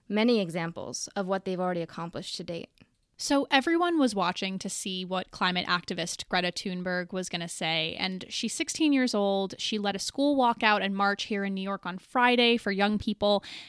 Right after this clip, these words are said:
Speaker 2: and she even took a zero carbon sailboat here from Sweden for U N G A. How'd she do at the climate summit?
Speaker 1: Greta definitely gave adults a serious shaming and spoke with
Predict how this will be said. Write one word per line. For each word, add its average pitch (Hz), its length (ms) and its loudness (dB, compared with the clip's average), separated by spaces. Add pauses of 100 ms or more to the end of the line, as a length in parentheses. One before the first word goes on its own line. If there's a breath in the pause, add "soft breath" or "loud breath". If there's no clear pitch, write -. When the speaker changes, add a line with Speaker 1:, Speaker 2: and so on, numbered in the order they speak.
Speaker 2:
and 262 100 6
she 294 120 4
even 330 260 2
took 349 180 -4
a 320 120 2
zero 240 360 0
carbon 220 440 0
sailboat 202 540 2
here 196 220 -2
from 190 200 -6
Sweden 208 500 0
for 185 420 -2
U 190 200 0
N 180 120 2
G 185 220 0
A. 175 300 2 (520 loud breath)
How'd 240 220 2
she - 100 -2
do 359 140 0
at 349 80 -2
the 320 80 -2
climate 254 360 2
summit? - 320 -6 (800)
Speaker 1:
Greta 254 560 6
definitely 226 360 0
gave 208 300 0
adults 196 580 -6
a 196 100 -4
serious 196 760 -2
shaming - 640 -8 (340 loud breath)
and 196 220 -6
spoke 208 360 -2
with 196 240 -4